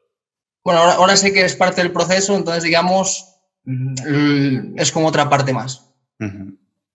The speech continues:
Speaker 2: Supongo que el hecho de no tener que hacerlo en persona y hacerlo vía voz también te ayuda a escudarte un poquito, ¿no? De decir, "Bueno, como mínimo si me encuentra por la calle y le he preguntado demasiado sobre el dolor,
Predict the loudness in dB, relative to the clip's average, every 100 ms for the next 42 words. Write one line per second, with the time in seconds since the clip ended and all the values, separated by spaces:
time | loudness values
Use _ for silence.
0 | -8 -2 0 2 0 2 2 0 -2 -2
1 | 0 -2 -2 -2 0 0 0 0 -2 0
2 | -2 0 0 -2 -2 -2 0 2 2 0
3 | -2 0 -2 -2 -8 -2 2 2 2 0
4 | -2 -2 -2 0 0 0 -2 -14 -6 -2
5 | 0 2 4 4 2 0 -6 -4 -2 0
6 | 0 0 -2 -2 -2 0 -2 -4 -4 -2
7 | 0 0 -2 -2 -2 0 2 2 0 0
8 | 0 0 -2 0 0 0 -2 0 0 2
9 | 2 2 2 2 0 0 0 0 2 2
10 | 2 0 0 0 0 0 2 2 2 2
11 | 2